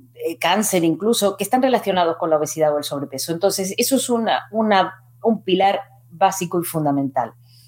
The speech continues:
Es decir, evitar tener que recurrir a la lactancia artificial. Se, eh, y luego también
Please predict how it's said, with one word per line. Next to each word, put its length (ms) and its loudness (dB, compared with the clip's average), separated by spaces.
Es 80 2
decir, 400 2
evitar 800 2
tener 340 2
que 120 2
recurrir 680 2
a 100 2
la 100 4
lactancia 480 0
artificial. 640 -4
Se, 260 -2
eh, 840 2
y 160 0
luego 300 2
también 360 0